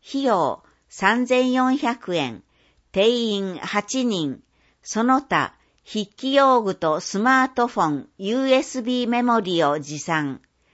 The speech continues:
申し込み、電話で先着順。三月一日火曜日午前十時から。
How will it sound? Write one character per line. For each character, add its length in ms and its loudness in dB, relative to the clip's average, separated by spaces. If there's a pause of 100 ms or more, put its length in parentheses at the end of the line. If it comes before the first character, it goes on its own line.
(480)
申 200 2
し 120 -8
込 200 0
み、 320 -6
電 280 0
話 160 2
で 180 -2
先 300 -2
着 320 -2
順。 380 -6 (440)
三 400 -2
月 240 -2
一 340 -4
日 300 -4
火 180 2
曜 320 4
日 300 -6
午 200 4
前 300 -2
十 300 -2
時 180 -6
か 180 -6
ら。 240 -4